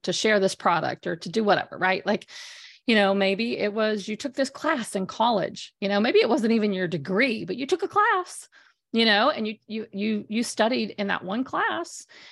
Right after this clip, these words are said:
Maybe it was a job that you held at one point and you learned a particular skill set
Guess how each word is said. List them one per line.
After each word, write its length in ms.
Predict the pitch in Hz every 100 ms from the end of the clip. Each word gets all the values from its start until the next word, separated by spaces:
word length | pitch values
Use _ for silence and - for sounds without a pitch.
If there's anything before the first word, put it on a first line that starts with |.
| - -
Maybe 420 | 202 214 233 226
it 140 | 202
was 320 | 220 220 220 -
a 60 |
job 400 | 220 208 196 214
that 120 | 180 -
you 120 | 190
held 300 | 165 143 -
at 140 | -
one 180 | 175 202
point 380 | - 285 262 -
and 120 | 190
you 100 | 208
learned 320 | 190 185 190 -
a 200 | 196 202
particular 580 | - 196 208 190 185 175
skill 420 | - - 294 466
set 480 | - 208 151 175